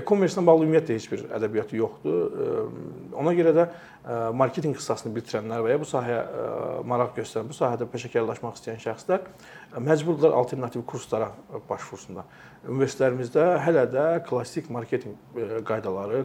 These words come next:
klassik marketinq metodları öyrədilir. Ə, bu artıq, ə, bu bazar üçün, yeni digitallaşan bazar üçün olduqca köhnə qaydalardır.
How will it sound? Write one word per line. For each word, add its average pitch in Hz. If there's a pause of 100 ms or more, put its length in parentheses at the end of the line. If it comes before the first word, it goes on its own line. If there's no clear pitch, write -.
klassik 110
marketinq 143 (340)
metodları 131 (140)
öyrədilir. 127
Ə, 110 (540)
bu 143
artıq, 135 (340)
ə, 107 (440)
bu 139
bazar 127
üçün, 120
yeni 127
digitallaşan 113
bazar 120
üçün 135
olduqca 123
köhnə 117 (320)
qaydalardır. 92